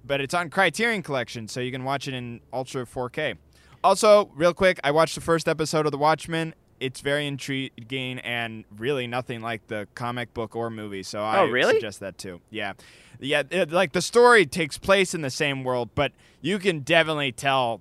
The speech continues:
Speaker 1: like, it, there's a whole nother thing that's going on here.
Speaker 2: Okay.
Speaker 1: Um, so I'm
Speaker 2: Um,
Speaker 1: excited.
Speaker 2: yeah,
Speaker 1: So
Speaker 2: so
Speaker 1: tell me about the Joker.
Speaker 2: Have you seen it?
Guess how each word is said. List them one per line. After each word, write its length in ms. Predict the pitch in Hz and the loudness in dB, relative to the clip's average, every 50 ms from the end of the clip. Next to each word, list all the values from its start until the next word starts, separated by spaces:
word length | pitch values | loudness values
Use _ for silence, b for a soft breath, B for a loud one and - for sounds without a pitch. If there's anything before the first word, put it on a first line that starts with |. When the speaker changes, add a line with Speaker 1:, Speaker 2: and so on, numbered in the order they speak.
| - _ | -10 _
Speaker 1:
like, 240 | 113 127 127 127 110 - _ _ | -8 -6 -6 -6 -6 -10 _ _
it, 140 | - 135 131 - _ _ | -8 -8 -8 -8 _ _
there's 240 | - 185 196 147 139 | -2 0 0 0 0
a 100 | 127 120 | -2 -2
whole 320 | 113 123 147 147 143 135 | -2 -2 -2 -2 -2 -4
nother 320 | 131 131 127 127 123 117 107 | -4 -4 -4 -4 -4 -6 -6
thing 300 | - - 120 117 110 104 | -8 -8 -8 -8 -8 -10
that's 200 | 98 95 - - | -10 -12 -10 -10
going 300 | - 101 98 98 95 95 | -8 -8 -8 -8 -10 -12
on 220 | 95 95 92 92 | -12 -12 -14 -14
here. 240 | 92 95 92 90 87 _ _ _ _ - - - | -14 -14 -14 -16 -18 _ _ _ _ -10 -8 -8
Speaker 2:
Okay. 200 | 156 - 127 123 127 - _ B B B B B B B | -4 -4 -4 -4 -4 -8 _ B B B B B B B
Speaker 1:
Um, 220 | 101 95 92 90 | -16 -16 -10 -4
so 60 | - 131 | 0 4
I'm 180 | 131 131 127 | 4 6 6
Speaker 2:
Um, 60 | 123 | 4
Speaker 1:
excited. 440 | 113 113 110 180 185 196 185 107 101 - _ _ _ b b b b b | 4 2 2 2 2 2 2 -2 -6 -12 _ _ _ b b b b b
Speaker 2:
yeah, 180 | - 190 202 160 | 2 4 4 6
Speaker 1:
So 160 | 139 170 175 | 6 4 2
Speaker 2:
so 80 | 147 - - | 2 -2 -8
Speaker 1:
tell 220 | - - 208 220 233 | -2 2 2 2 4
me 100 | 233 226 | 4 2
about 420 | 226 196 160 - 185 185 180 160 | 0 2 4 6 6 6 6 4
the 80 | - 170 | 0 -4
Joker. 340 | 147 - 151 135 117 - - | 0 0 0 0 0 2 2
Speaker 2:
Have 140 | 160 151 | 2 2
you 60 | 160 180 | 2 0
seen 240 | - - 220 226 | 0 -2 -2 -2
it? 160 | 254 269 - | -2 -4 -4